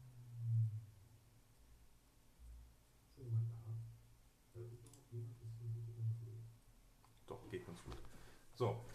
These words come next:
jetzt gucke ich mir das mal ganz lange an, äh, auf dem Bildschirm. Da kann ich schon ein bisschen anfangen zu erzählen. Vielleicht kommt der eine oder andere noch dazu. Jetzt habe ich wieder selber hier den Ton ausmachen, sonst breche ich mich mal doppelt. Das ist ein bisschen kacke.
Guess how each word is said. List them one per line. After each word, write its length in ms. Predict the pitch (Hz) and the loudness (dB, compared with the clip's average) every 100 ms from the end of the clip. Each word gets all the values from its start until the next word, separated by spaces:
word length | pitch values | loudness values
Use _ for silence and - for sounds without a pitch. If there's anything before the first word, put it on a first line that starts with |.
| - - | -8 -4
jetzt 120 | 107 | -4
gucke 160 | - 110 | 8 8
ich 20 | |
mir 160 | 104 120 | 10 8
das 160 | 120 | 8
mal 100 | 120 | 6
ganz 200 | 107 104 | 4 4
lange 200 | 101 127 | 4 2
an, 220 | 151 143 160 160 147 | 2 0 0 -2 0
äh, 240 | 107 107 - 101 | 2 6 6 6
auf 80 | - | 0
dem 80 | |
Bildschirm. 420 | 107 117 113 131 131 - - - - - - - - - - | 0 0 0 -4 -4 -6 -10 -10 -10 -12 -16 -16 -2 -2 -2
Da 60 | - | -4
kann 160 | 143 | -2
ich 60 | 135 | 0
schon 100 | 131 | 2
ein 40 | |
bisschen 120 | 113 | 4
anfangen 240 | 101 104 101 | 4 2 0
zu 100 | - | -4
erzählen. 480 | - - 98 87 87 | -6 4 4 4 -4
Vielleicht 240 | - 98 - | -2 -2 0
kommt 160 | - - | -4 -2
der 80 | - | -4
eine 120 | 101 | -2
oder 200 | 98 95 | 0 0
andere 380 | 98 98 95 90 - - - - - - - 107 | 0 0 0 -2 -8 -16 -18 -18 -18 -20 -8 -4
noch 140 | - - | -4 -4
dazu. 420 | 117 - 123 147 160 - - | -8 -4 -2 -2 -4 -12 -16
Jetzt 160 | - 104 | -10 -2
habe 100 | 95 | -2
ich 80 | - | -2
wieder 140 | 90 | -4
selber 280 | 87 90 92 | -2 -4 -4
hier 200 | 87 90 - - - - - - - - - - - - - | -6 -8 -10 -14 -20 -20 -20 -18 -18 -20 -20 -20 -20 -20 -12
den 80 | 90 | -10
Ton 240 | - 101 107 | -4 0 0
ausmachen, 440 | 107 107 98 107 | 0 -2 0 0
sonst 460 | 92 87 - - - - - - - - - - - - | -2 -6 -8 -14 -14 -18 -20 -20 -20 -20 -18 -18 -18 -8
breche 220 | - 92 | -2 -2
ich 60 | 87 | 0
mich 140 | 101 - | -2 -2
mal 140 | 87 | -6
doppelt. 340 | - - 58 | -8 -10 -10
Das 100 | - | -10
ist 80 | - | -10
ein 60 | 92 | -10
bisschen 240 | 92 - | -10 -12
kacke. 300 | - - - | -12 -12 -12